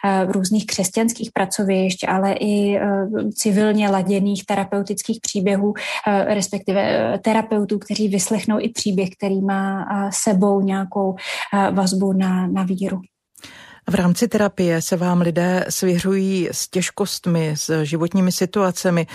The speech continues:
Speaker 2: které nejsou jednoduché a kterými aktuálně procházejí. Leží vám jejich příběhy dlouho na srdci? Jak se vyrovnáváte s informacemi, které v rámci terapie zazní, a jak je poté v sobě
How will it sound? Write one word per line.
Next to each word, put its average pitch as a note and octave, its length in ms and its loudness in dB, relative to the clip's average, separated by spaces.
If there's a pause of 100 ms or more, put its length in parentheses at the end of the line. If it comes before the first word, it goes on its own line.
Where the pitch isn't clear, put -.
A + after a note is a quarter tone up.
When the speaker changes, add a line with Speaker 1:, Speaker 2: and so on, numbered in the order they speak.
(160)
Speaker 2:
které E3 200 2
nejsou E3+ 320 2
jednoduché F3 520 2
a D3 60 0
kterými E3 380 -2
aktuálně F3 520 0
procházejí. D#3+ 840 -2 (720)
Leží F3+ 260 2
vám A#3 300 4
jejich G3+ 280 0
příběhy G#3 480 0
dlouho F3 320 0
na G3 100 2
srdci? G3 460 -4 (300)
Jak D#3+ 160 -6
se B3 280 -2 (260)
vyrovnáváte E3+ 840 0
s - 140 -6
informacemi, F3 680 0
které D#3+ 320 -2
v D#3 40 -4
rámci E3 360 0
terapie E3+ 520 0
zazní, E3 520 2 (380)
a E3 60 0
jak F3 140 0
je F3+ 60 2
poté F3 420 0
v - 80 -6
sobě E3+ 460 0